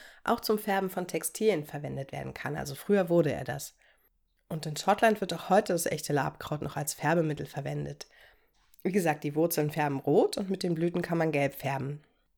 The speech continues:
Und die Blüten sind eben auch wunderbar dazu geeignet, dann Getränke nicht nur zu aromatisieren, sondern auch gelb zu färben. Aufgrund der harntreibenden Wirkung der Labkräuter wurde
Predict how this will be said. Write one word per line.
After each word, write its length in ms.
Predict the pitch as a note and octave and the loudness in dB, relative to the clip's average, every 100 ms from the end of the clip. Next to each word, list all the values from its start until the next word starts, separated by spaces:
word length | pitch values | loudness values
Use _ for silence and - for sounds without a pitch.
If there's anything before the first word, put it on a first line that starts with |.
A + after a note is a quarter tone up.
| _ _ - _ _ | _ _ -20 _ _
Und 180 | - B3 | 0 2
die 80 | A3 | 2
Blüten 300 | F3+ G3 F#3 | 0 -2 0
sind 260 | F3 E3+ - | 0 -2 -2
eben 220 | E3+ D#3 | -2 -2
auch 180 | D3 - | -2 0
wunderbar 360 | F#3 F3 D#3+ | 2 4 2
dazu 260 | D#3 D3+ - | 0 -2 -4
geeignet, 560 | D3 D3 D3 F3 G#3 | -2 0 0 0 0
dann 260 | F3 D#3+ D#3+ - - - - - | 0 -2 -4 -14 -20 -20 -6 -4
Getränke 720 | F3+ - E3 F3 - F#3+ - _ | 0 2 2 2 2 2 0 _
nicht 240 | F#3 - | -4 0
nur 200 | E3+ E3 | 2 2
zu 120 | - E3 | 2 -4
aromatisieren, 760 | C#3 C#3 C3+ C#3+ - D#3+ B3+ | -2 0 0 -2 0 4 4
sondern 260 | A3 G3 F3+ | 4 0 -2
auch 300 | - C#3+ D3 | 0 0 -2
gelb 260 | - B2+ - | -10 -8 -10
zu 100 | - | -10
färben. 420 | - A#2 C3 B2+ _ _ _ _ _ _ _ | -8 -6 -6 -12 _ _ _ _ _ _ _
Aufgrund 560 | E3+ E3 D#3+ E3 F3 F3 | -4 -2 4 6 6 6
der 480 | D3+ D3+ D3 - - _ | 6 6 4 2 -6 _
harntreibenden 920 | - - G3 C#4+ - D3+ D3+ C#3+ C#3+ C#3 | -8 4 6 6 2 2 2 0 -2 2
Wirkung 720 | F3+ G#3+ - D3 E3+ G3 G3+ | 2 0 -4 -2 0 0 -2
der 140 | E3+ | -2
Labkräuter 1000 | D3 C#3+ D#3+ - C3 B2+ - D3 F3 B3+ B3+ _ _ | 0 0 0 -4 -6 -6 -2 0 2 0 -4 _ _
wurde 720 | D#3+ D#3 D3+ F3 F#3 G3 - | -10 0 4 6 6 4 2